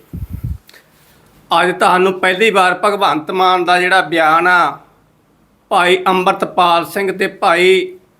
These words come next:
ਸਰਬਜੀਤ ਸਿੰਘ ਖਾਲਸਾ ਨੂੰ ਲੈ ਕੇ ਜਿਹੜਾ ਵੱਡਾ ਬਿਆਨ ਦੇ ਦਿੱਤਾ ਗਾ।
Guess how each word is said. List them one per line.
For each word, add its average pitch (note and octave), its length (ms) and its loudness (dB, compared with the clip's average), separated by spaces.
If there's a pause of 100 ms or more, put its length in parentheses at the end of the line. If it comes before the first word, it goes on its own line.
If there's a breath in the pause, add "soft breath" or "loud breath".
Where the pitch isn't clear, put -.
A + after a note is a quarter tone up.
(540)
ਸਰਬਜੀਤ F#3+ 600 -2
ਸਿੰਘ G#3+ 300 -2
ਖਾਲਸਾ F3 440 0
ਨੂੰ F#3+ 140 2
ਲੈ E3+ 140 2
ਕੇ F#3+ 140 -4
ਜਿਹੜਾ F#3+ 220 0
ਵੱਡਾ E3+ 360 0
ਬਿਆਨ E3 460 0
ਦੇ E3+ 180 -2
ਦਿੱਤਾ E3+ 380 -2
ਗਾ। F3 480 0